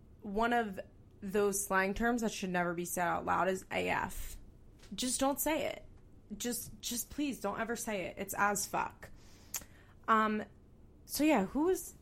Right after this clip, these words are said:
who is Chelsea's friend? I don't know, but they talk about if they should get the fake baby, and I was like, "What? Are we really gonna have a whole scene where we talk about if we should get a fake baby or not?" That, that doesn't make any sense to me. Um,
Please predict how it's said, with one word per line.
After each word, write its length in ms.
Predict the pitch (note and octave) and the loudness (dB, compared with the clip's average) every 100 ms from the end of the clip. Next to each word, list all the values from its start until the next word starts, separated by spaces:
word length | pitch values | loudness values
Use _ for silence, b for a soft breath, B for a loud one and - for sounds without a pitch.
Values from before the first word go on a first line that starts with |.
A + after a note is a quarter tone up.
| - G#3+ | -12 -6
who 100 | D4+ | -4
is 100 | D#4 | 0
Chelsea's 400 | D#4 D4+ C4+ - | -2 0 -2 -4
friend? 400 | C4 C4 F#3 F#3 - | -2 -4 -4 -4 0
I 80 | |
don't 140 | D4 C4+ | 2 2
know, 180 | G#3+ A3 | 2 2
but 200 | A3+ - | 2 0
they 100 | A#3 | -2
talk 280 | - C#4 | -2 -2
about 260 | D4+ D#4+ D#4 | 0 0 0
if 120 | B3 | 0
they 120 | A#3+ | -2
should 180 | A#3 - | -2 -2
get 180 | G#3 G#3 | -2 -2
the 60 | G3+ | -4
fake 340 | F#3+ F#3 - | -2 -4 -2
baby, 480 | F3+ F3+ F#3 B3+ C#4 B B B | -4 -2 -2 -4 -4 B B B
and 100 | - | -2
I 40 | A3 | 0
was 140 | G#3+ | 2
like, 220 | G#3+ G3+ - - - G3 | -2 -2 -10 -20 -18 -8
"What? 320 | G3+ C4 F4 - - | -4 -2 -4 -8 -2
Are 100 | C4 | 0
we 160 | B3+ | 0
really 300 | B3 A3 A3+ | 0 0 0
gonna 140 | A#3 A#3 | 0 -2
have 120 | G#3 | -2
a 40 | |
whole 440 | F#3+ - G3 G3 G#3+ | -2 0 2 2 2
scene 460 | - F3+ F#3 G#3 | 0 -4 -2 0
where 100 | G#3 | -2
we 100 | F#3 F3+ | -4 -6
talk 380 | - - F#3 | -8 -6 -2
about 260 | G#3+ A3+ - | 0 0 0
if 140 | G3 | -4
we 80 | G#3 | -6
should 140 | E3+ F3+ | -4 -4
get 120 | F#3 | -6
a 60 | |
fake 360 | F3 - F3+ G3 - | -6 -6 -6 -6 -8
baby 360 | E3 F#3+ G3+ D4 | -6 -4 -2 -2
or 100 | D#4+ | 0
not?" 320 | F4 F4+ F4+ B B B B - | -2 -2 -6 B B B B -2
That, 300 | B3+ B3+ - - - - - - - | -2 -2 -8 -20 -20 -20 -20 -20 -8
that 180 | A3 D4+ | -4 -4
doesn't 280 | - A#3+ A#3 | -2 0 0
make 180 | G3+ G3 | 0 0
any 180 | G3 F#3 | -2 -2
sense 380 | - F#3 - | -4 -6 -6
to 140 | - F#3 | -6 -2
me. 440 | F#3+ B3 A3+ A#3+ - | 0 0 -2 -4 2
Um, 280 | G3+ G#3 | 2 6